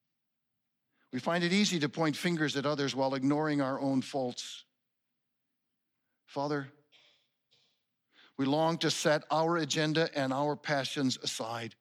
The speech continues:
to intentionally come alongside and journey with Jesus. And to see more clearly the future that you have prepared for us. Help us to focus solely on Jesus. In his name we pray.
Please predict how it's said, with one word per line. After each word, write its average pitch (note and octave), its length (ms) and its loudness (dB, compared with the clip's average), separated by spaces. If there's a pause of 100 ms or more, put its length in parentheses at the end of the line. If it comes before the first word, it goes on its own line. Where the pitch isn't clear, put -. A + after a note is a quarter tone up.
(600)
to E3 100 -2
intentionally F#3 560 0
come F3 260 -2
alongside E3 600 2
and D3+ 160 0
journey D3+ 340 2
with C#3 180 0
Jesus. B2+ 580 -6 (920)
And A2 120 -6
to A2+ 60 -8
see D#3 180 -2
more D3 220 2
clearly D#3 340 -2
the C#3+ 100 -4
future B2+ 360 -4
that A2 200 -6
you B2+ 120 -2
have A#2+ 200 -4
prepared A#2+ 440 -6
for A2 180 -10
us. G2+ 340 -12 (1080)
Help D3+ 260 -4
us D#3+ 180 -4
to D#3 100 -6
focus C3+ 420 -6 (100)
solely B2+ 640 -6 (720)
on G#2+ 220 -4
Jesus. F#2+ 600 -8 (1400)
In - 100 -8
his A#2+ 220 -6
name A#2+ 200 -6
we A#2+ 120 -6
pray. F2+ 380 -12